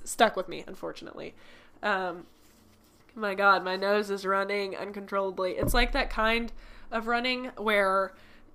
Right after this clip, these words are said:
your nose is super stopped up, and so when you, like, nothing happens. <laughs> It's really awesome. So it just keeps running out of your face. It's pretty, pretty great. I love it. Um, anyway, enough about my nose and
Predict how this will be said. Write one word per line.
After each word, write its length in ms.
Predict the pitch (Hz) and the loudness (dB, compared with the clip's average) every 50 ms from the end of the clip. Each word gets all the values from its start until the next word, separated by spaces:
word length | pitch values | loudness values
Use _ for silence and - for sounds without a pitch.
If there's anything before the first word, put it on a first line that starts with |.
| - - | -18 -8
your 160 | - 214 220 196 | -4 -2 0 2
nose 220 | 202 202 214 214 | 4 2 2 2
is 100 | 220 208 | 0 -2
super 340 | - - - 214 - 208 202 | -2 -2 -2 -2 -2 -2 -2
stopped 360 | - - 208 202 190 190 - | 0 2 4 4 4 4 4
up, 320 | 196 196 202 202 202 - - - | 4 4 4 4 2 -2 -6 -2
and 240 | - 208 196 190 190 | 0 0 0 -2 -4
so 200 | - - 196 196 | -4 -2 -2 -2
when 160 | 196 196 190 | -2 -4 -4
you, 160 | 190 190 190 190 | -2 -2 0 0
like, 280 | 190 185 180 180 - - - - - - - - - - - - - - | 2 0 0 0 -4 -8 -10 -8 -8 -8 -10 -12 -16 -20 -20 -20 -16 -6
nothing 380 | 208 202 185 180 - 190 190 | -2 0 0 0 0 -4 -4
happens. 580 | 202 196 196 180 175 - 220 214 247 240 - - - | -2 0 2 2 2 2 0 -2 -2 -4 -6 -2 2
<laughs> 60 | 277 - - - - 330 285 - - 277 247 - | 4 4 4 4 4 4 4 4 2 0 -2 -4
It's 200 | 240 - - - | -8 -10 -10 -6
really 240 | 247 240 214 196 - | -4 -2 -2 -2 0
awesome. 420 | - 196 196 190 - 185 185 190 | 0 -2 -2 -2 -4 -6 -8 -6
So 140 | - 208 190 | -6 -4 -4
it 100 | 185 180 | -4 -6
just 220 | 196 208 220 - | -6 -8 -8 -8
keeps 240 | - - 185 180 - | -6 -8 -8 -6 -6
running 280 | 170 185 185 190 185 185 | -6 -6 -6 -6 -6 -6
out 80 | 185 | -6
of 80 | 190 185 | -4 -4
your 120 | 190 190 | -6 -6
face. 240 | 190 - 175 185 190 | -6 -6 -6 -6 -8
It's 160 | - - - | -10 -14 -18
pretty, 320 | - - - - - - - - - - - | -12 -10 -10 -8 -8 -10 -12 -16 -20 -18 -12
pretty 160 | - 202 180 | -10 -10 -8
great. 220 | - - - - - | -8 -8 -10 -10 -10
I 40 | - | -10
love 180 | - - - | -8 -8 -8
it. 140 | - - - - - - - - - - - - - - - | -8 -10 -12 -14 -20 -20 -20 -20 -20 -20 -20 -20 -10 -2 2
Um, 460 | 202 208 202 196 196 190 190 175 - - _ _ _ - | 4 6 6 6 6 4 2 -2 -8 -18 _ _ _ -8
anyway, 360 | - 294 277 190 170 - - 233 - - - | -6 -4 -4 -2 -2 -4 -4 -6 -10 -10 -6
enough 240 | - 226 233 226 233 | -2 0 0 0 0
about 240 | 226 220 214 196 - | 0 2 2 2 2
my 80 | 196 | 0
nose 420 | 208 175 175 175 180 190 - - - | -2 -2 -4 -4 -4 -2 -4 -4 -6
and 300 | - 196 196 190 185 | -8 -8 -10 -10 -12